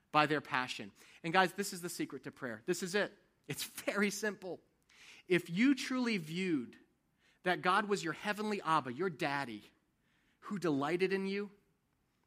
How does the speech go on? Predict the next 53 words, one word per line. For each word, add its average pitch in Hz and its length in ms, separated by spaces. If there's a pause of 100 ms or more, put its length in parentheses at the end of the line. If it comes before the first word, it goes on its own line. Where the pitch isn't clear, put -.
(160)
who 202 100
longed 175 460
to 196 60
hear 185 200
your 185 180
voice, 175 320
who 165 80
wanted 160 360
to 180 140
answer 175 300
you, 202 240 (320)
you 202 140
would 220 120
find 180 280
it - 80
so 196 400
easy 165 320
to 143 80
pray. 139 220
You'd 180 180
just 196 160
be 143 80
drawn 135 400
to 127 60
him 107 220 (280)
than 151 100
if 147 140
you 135 100
view 139 220
him 139 160
as 127 140
a - 120
judge. 104 560 (960)
And 165 80
the 170 60
reason 254 260
I 202 120
ask, 180 380
"Do 185 60
you 175 300 (160)
view 180 260
God 196 240
more 185 240
as 175 220
a 151 140
judge 185 440 (300)
or 151 100
a 135 60
father?" 180 520
is 135 140
because 156 280
our 202 260
generation, 170 880